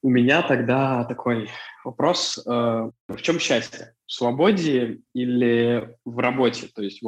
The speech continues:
в пути-, вернее, даже не так, в путешествии или в том, что ты делаешь, вот, э,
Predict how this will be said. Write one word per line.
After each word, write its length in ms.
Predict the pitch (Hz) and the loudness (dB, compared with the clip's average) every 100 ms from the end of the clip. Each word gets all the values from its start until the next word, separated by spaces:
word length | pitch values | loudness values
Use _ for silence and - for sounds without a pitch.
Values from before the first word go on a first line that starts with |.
| 113 110 | -2 -2
в 80 | 110 - | -6 -8
пути-, 280 | 127 - 131 | -8 -2 0
вернее, 380 | 131 135 139 | 2 2 2
даже 240 | 127 127 131 | 2 2 0
не 80 | 143 | 0
так, 300 | 151 104 - | 0 -2 -6
в 40 | |
путешествии 800 | 117 120 - 175 - - 120 101 _ _ _ _ _ - | -8 -6 0 0 -2 -2 -4 -4 _ _ _ _ _ 0
или 280 | 123 123 | 2 4
в 100 | 120 123 | 2 0
том, 180 | 131 123 | -2 -2
что 200 | - 117 | -8 -8
ты 140 | 117 | -6
делаешь, 580 | 120 127 120 110 107 - | 0 2 2 0 -4 -10
вот, 160 | 104 - _ | -12 -14 _
э, 40 | _ | _